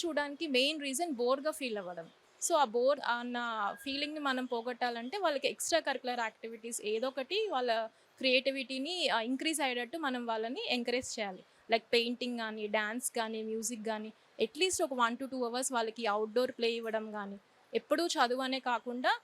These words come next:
వేరే, ఆ, వాటి మీద కూడా మనము యాక్టివిటీస్ ఇలా ఉంటే బాగుంటుంది నువ్వు ఇట్లా అన్నిట్లోనూ ఎక్సెల్ అవ్వాలి అని మనం రోజు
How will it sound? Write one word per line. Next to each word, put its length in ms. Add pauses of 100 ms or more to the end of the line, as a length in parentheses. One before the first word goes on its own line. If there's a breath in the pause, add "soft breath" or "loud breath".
(240)
వేరే, 540
ఆ, 380
వాటి 340
మీద 180
కూడా 280
మనము 480
యాక్టివిటీస్ 600
ఇలా 280
ఉంటే 240
బాగుంటుంది 720 (320)
నువ్వు 120
ఇట్లా 260
అన్నిట్లోనూ 760
ఎక్సెల్ 340
అవ్వాలి 340
అని 140
మనం 260
రోజు 280